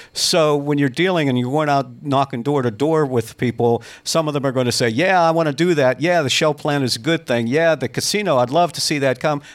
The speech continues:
But others are going to say, "No, it's gonna bring too much dirt. Uh, this one might bring, uh, too much crime into the area and prostitution," as people like to argue about casinos,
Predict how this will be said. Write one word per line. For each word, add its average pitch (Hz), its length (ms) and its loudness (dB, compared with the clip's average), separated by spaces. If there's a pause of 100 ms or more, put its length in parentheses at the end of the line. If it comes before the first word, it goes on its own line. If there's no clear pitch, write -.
But 160 120 0
others 165 300 2
are 147 60 -4
going 139 240 0
to 127 100 0
say, 123 380 2 (280)
"No, 147 280 2
it's 135 100 -2
gonna 139 180 -2
bring 131 180 0
too 139 160 -2
much 123 360 -2
dirt. 131 360 -2 (260)
Uh, 107 380 2
this 131 260 -2
one 127 160 0
might 120 280 0
bring, 123 340 -2 (260)
uh, 113 340 0
too 123 180 -4
much 127 240 -2
crime 135 380 0
into 127 160 -4
the 127 140 0
area 123 220 2
and 113 100 -2
prostitution," 117 720 -2
as 107 120 -2
people 113 320 -2
like 110 200 0
to 113 180 0
argue 123 340 0
about 110 320 0
casinos, 120 640 -2